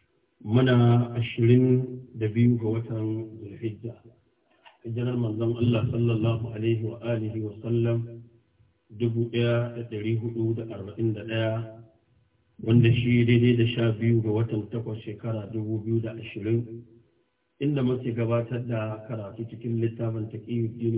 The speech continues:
Hilali mai suna Al-Hadiyatul Hadiya ila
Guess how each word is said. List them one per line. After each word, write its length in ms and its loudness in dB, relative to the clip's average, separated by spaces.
Hilali 760 -2
mai 240 -10
suna 360 2
Al-Hadiyatul 760 -2
Hadiya 880 -2
ila 200 -4